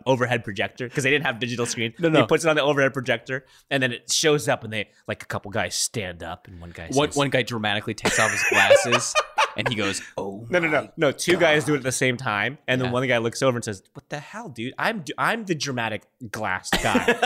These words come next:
Speaker 2: <laughs> "You wore the glasses last week." <laughs>
Speaker 1: But Samuel Jackson has the, he's still got the cigarette hat
Speaker 2: Yeah.
Speaker 1: thing, and he's like,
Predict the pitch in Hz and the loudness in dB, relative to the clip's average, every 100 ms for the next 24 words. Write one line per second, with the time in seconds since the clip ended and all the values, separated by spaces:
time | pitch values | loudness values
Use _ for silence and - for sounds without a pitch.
0 | - 226 - 196 - - - - 440 - | 0 0 0 -2 -4 -10 -12 -4 -2 0
1 | 480 - - - - - 160 247 220 170 | -2 0 -4 -4 -4 0 2 4 4 2
2 | 139 123 110 190 185 247 311 - - - | 0 -2 0 -4 2 2 2 0 -2 0
3 | 453 466 466 466 480 - - - - - | -2 0 -2 -2 -10 -10 -20 -14 -14 -4
4 | 156 - 139 139 139 120 117 - 113 104 | -2 0 2 2 0 0 -2 -2 -4 -4
5 | 101 110 113 107 - 123 117 - - 101 | -2 -4 -4 -8 -2 -2 -2 -6 -8 -6
6 | 101 101 113 98 113 - - - 107 104 | -4 -2 0 0 -4 -12 -16 -8 -6 -6
7 | 101 | -8